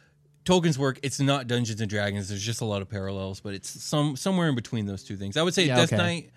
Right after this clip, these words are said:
Speaker 1: way outpowers one of the Nazgul for sure.
Speaker 2: Okay.
Speaker 1: Even the Witch King, I would say.
Speaker 2: For sure. Okay.
Speaker 1: Maybe.
Speaker 2: Wow.
Speaker 1: I would say maybe the Witch King is about Death Knight level, actually.
Speaker 2: 'Cause, uh,
Speaker 1: 'Cause he,
Speaker 2: super
Speaker 1: he can do crazy shit.
Speaker 2: Super Gandalf was like,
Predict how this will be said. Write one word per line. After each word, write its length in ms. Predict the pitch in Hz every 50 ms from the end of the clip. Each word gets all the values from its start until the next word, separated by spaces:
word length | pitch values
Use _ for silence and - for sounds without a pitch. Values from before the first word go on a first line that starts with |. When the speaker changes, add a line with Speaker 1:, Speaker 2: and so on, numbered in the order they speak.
| _ _ _ _ _
Speaker 1:
way 300 | 113 110 123 123 123 120
outpowers 560 | 110 110 107 - - 104 95 95 98 98 -
one 100 | 104 101
of 60 | 92
the 80 | 92 90
Nazgul 400 | 95 95 - - - - - 85
for 140 | - - -
sure. 260 | - - - - - - -
Speaker 2:
Okay. 200 | - 190 127 117
Speaker 1:
Even 100 | 117 117
the 80 | 113
Witch 260 | 101 95 80 - -
King, 180 | - 92 85 - -
I 40 | -
would 120 | - - -
say. 200 | - - - 55 -
Speaker 2:
For 160 | - - 190 156
sure. 260 | - 127 120 139 143 123
Okay. 200 | 147 151 - -
Speaker 1:
Maybe. 360 | 147 156 151 151 147 143 147
Speaker 2:
Wow. 360 | 151 - 123 131 117 107 107 - - -
Speaker 1:
I 80 | 190
would 100 | 247 285
say 120 | - 294 277
maybe 240 | 240 233 233 214 202
the 80 | 175 147
Witch 180 | 143 139 -
King 200 | - 147 120 117
is 80 | 110 101
about 200 | 101 98 90 95
Death 180 | 95 104 -
Knight 200 | - 85 76 -
level, 240 | 57 69 71 57 62
actually. 280 | - - - - - 120
Speaker 2:
'Cause, 100 | 104 117
uh, 20 | - 120 113 107 107 107 110
Speaker 1:
'Cause 180 | 107 104 -
he, 60 | 160
Speaker 2:
super 140 | 156 143 143
Speaker 1:
he 180 | 123 - - 165
can 120 | 160 151
do 140 | 135 139 127
crazy 300 | - - 113 104 95 95
shit. 200 | - - - -
Speaker 2:
Super 280 | - - 175 160 151 120
Gandalf 400 | 131 120 117 110 107 104 101 -
was 100 | 107 107
like, 200 | 104 107 -